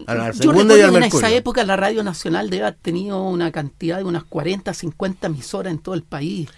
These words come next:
Speaker 2: fácilmente,
Speaker 1: sí,
Speaker 2: fácilmente.
Speaker 1: efectivamente, así es.
Speaker 2: ¿Ah? Y de ahí tú pasaste al Mercurio, formaste parte probablemente del equipo más destacado que te-, en el Mercurio ha tenido economía, negocio. Estuviste alrededor de diez años, si no me equivoco.
Speaker 1: Sí.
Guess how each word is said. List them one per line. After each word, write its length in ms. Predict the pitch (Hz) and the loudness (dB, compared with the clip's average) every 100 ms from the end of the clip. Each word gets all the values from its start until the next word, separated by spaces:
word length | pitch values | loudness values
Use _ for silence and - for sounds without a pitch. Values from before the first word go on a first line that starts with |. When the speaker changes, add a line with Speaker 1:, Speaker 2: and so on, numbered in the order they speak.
| _ | _
Speaker 2:
fácilmente, 760 | - 156 135 156 196 170 - - - | -8 -4 -4 -4 -8 -8 -14 -20 -20
Speaker 1:
sí, 180 | - 120 - | -12 -10 -10
Speaker 2:
fácilmente. 560 | - 240 - 180 185 110 | -8 -8 -6 -6 -6 -8
Speaker 1:
efectivamente, 400 | 90 87 _ 98 | -10 -16 _ -20
así 220 | - 123 | -10 -10
es. 280 | 78 - _ | -10 -16 _
Speaker 2:
¿Ah? 160 | 180 214 _ _ _ _ _ _ _ - | -8 -8 _ _ _ _ _ _ _ 4
Y 280 | 285 294 - - | 4 4 -2 -4
de 140 | 214 | 0
ahí 200 | 220 269 | 2 0
tú 180 | - 254 | -2 -2
pasaste 480 | 220 - 240 - 240 | -2 -2 -2 -2 -4
al 100 | 220 | -2
Mercurio, 680 | 202 - - 233 226 226 226 | -4 -6 -6 -4 -2 -2 -4
formaste 500 | - 180 202 - 196 | -6 -6 -6 -6 -6
parte 340 | 202 - 196 | -6 -6 -10
probablemente 720 | 165 170 180 190 180 185 196 | -6 -4 -2 -4 -6 -8 -8
del 100 | 175 | -4
equipo 380 | 160 139 180 190 | -4 -6 -8 -4
más 340 | 170 190 185 | -4 -4 -6
destacado 680 | 160 156 - 147 185 214 196 | -6 -8 -8 -6 -4 -2 -4
que 100 | 170 | -6
te-, 100 | 170 160 160 151 | -6 -6 -4 -6
en 100 | 147 | -6
el 100 | 151 | -4
Mercurio 420 | 147 147 185 185 | -6 -8 -8 -8
ha 20 | 180 | -6
tenido 260 | 165 175 | -6 -4
economía, 440 | 160 165 151 156 175 | -6 -4 -4 -4 -4
negocio. 560 | 151 170 156 - 180 175 _ _ _ _ | -6 -6 -8 -8 -10 -12 _ _ _ _
Estuviste 380 | 165 - 185 185 | -10 -6 -6 -4
alrededor 320 | 170 165 170 | -4 -2 -2
de 120 | 160 | -2
diez 280 | 147 151 - | -4 -4 -2
años, 340 | 208 190 175 160 | -2 0 -2 -4
si 140 | 165 | -4
no 100 | 165 | -2
me 80 | 165 | -2
equivoco. 420 | 156 170 175 233 | -2 -4 -4 -6
Speaker 1:
Sí. 200 | 123 87 | -6 -8